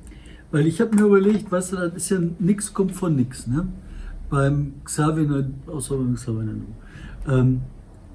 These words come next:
aber beim Attila Hildmann finde ich das nachvollziehbar. Das ist so, das sein bestimmter Bewusstsein, ne?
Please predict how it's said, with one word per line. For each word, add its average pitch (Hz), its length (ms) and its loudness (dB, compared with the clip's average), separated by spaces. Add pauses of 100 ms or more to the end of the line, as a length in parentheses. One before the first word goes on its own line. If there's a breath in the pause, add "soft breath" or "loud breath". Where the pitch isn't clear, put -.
(100)
aber 143 300 0
beim 139 200 -2
Attila 156 300 2
Hildmann 202 460 2
finde 190 220 0
ich - 80 -4
das 175 160 -4
nachvollziehbar. 170 800 0
Das 143 180 -4
ist 160 140 -2
so, 156 140 2
das 135 240 0
sein 147 300 2
bestimmter 147 460 0
Bewusstsein, 113 720 -4
ne? 147 120 -6